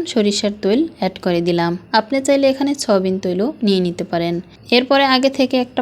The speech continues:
পাত্রে দুইটি ডিম ভেঙে, ডিম দুইটি সরিষার তেলের উপর দিয়ে হালকা কিছুটা লবণ অ্যাড করে দিয়ে এরপরে নাড়াচাড়া করে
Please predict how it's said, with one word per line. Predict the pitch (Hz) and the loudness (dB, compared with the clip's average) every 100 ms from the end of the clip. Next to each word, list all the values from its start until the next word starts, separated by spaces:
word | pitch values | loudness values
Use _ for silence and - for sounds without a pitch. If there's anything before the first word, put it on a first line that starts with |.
| 247 | 0
পাত্রে | 190 196 208 196 | 0 0 0 0
দুইটি | 190 185 190 | 0 -2 -4
ডিম | 190 196 202 | -2 0 0
ভেঙে, | 208 202 214 208 - | 0 0 -2 -6 -4
ডিম | 190 208 208 | 0 2 4
দুইটি | 202 202 262 349 - | 2 2 0 -2 -4
সরিষার | - 214 214 220 214 | 2 2 4 0 2
তেলের | 208 196 196 | 2 2 0
উপর | 196 202 196 190 | 0 0 0 0
দিয়ে | 180 196 294 - | 0 0 -2 -6
হালকা | - 214 220 269 | -2 0 0 0
কিছুটা | 269 269 269 277 | 0 0 2 4
লবণ | 226 202 202 | 4 4 2
অ্যাড | 190 185 | 0 -2
করে | - 185 185 | -4 -2 -2
দিয়ে | 180 180 208 - | -2 -2 -2 -2
এরপরে | 202 208 208 208 | -2 0 0 2
নাড়াচাড়া | 185 180 - 180 180 | 2 0 -2 -4 -4
করে | 190 226 | -2 -2